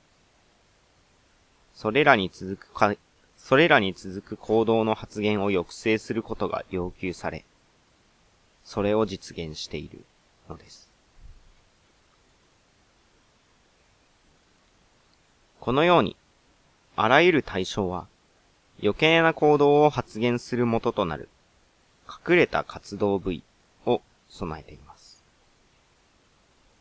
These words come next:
そして、私はそれが心の実体と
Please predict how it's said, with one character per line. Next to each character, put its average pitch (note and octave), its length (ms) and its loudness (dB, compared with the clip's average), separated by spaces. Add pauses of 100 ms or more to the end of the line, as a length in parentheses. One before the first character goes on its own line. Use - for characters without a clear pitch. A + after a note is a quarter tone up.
(1200)
そ - 160 -6
し - 120 -10
て、 D3 160 -4 (1000)
私 D3+ 380 -4
は E3 120 2
そ - 200 -6
れ C#3+ 120 0
が D#3 200 2 (720)
心 B2 440 0
の B2 140 0
実 G#2 220 -10 (120)
体 F2+ 220 -6 (500)
と - 220 -4